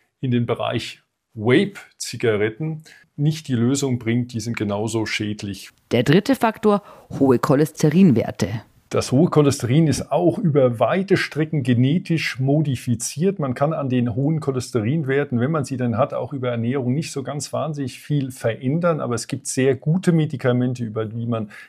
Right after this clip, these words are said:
Speaker 1: effektiv das Cholesterin senken kann. Hierzu gehören die Statine, aber auch eine ganze Reihe von anderen Medikamenten,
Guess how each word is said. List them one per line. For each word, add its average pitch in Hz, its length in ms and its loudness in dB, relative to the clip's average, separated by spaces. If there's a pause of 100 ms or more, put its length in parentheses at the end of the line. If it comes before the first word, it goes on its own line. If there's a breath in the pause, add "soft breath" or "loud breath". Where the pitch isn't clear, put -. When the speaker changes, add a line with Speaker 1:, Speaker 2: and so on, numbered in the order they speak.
(140)
Speaker 1:
effektiv 151 800 -2
das 123 220 -6
Cholesterin 110 580 -4
senken 131 380 -4
kann. 139 220 -2
Hierzu 120 300 -4
gehören 117 280 0
die 107 100 -6
Statine, 147 680 -4
aber 123 180 -4
auch 113 80 -6
eine 120 180 -4
ganze 143 340 -6
Reihe 120 240 -2
von 117 200 -6
anderen 151 500 -2
Medikamenten, 127 800 -4